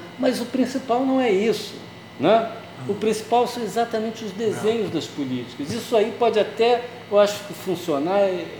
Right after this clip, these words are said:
Speaker 1: eventualmente até como um contra-incentivo, garantir o recurso e pronto,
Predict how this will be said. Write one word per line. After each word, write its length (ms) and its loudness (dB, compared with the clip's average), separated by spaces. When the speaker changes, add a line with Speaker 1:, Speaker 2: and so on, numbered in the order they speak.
Speaker 1:
eventualmente 600 0
até 480 2
como 200 0
um 40 -2
contra-incentivo, 1200 -4
garantir 460 2
o 340 -4
recurso 680 -6
e 200 -4
pronto, 360 6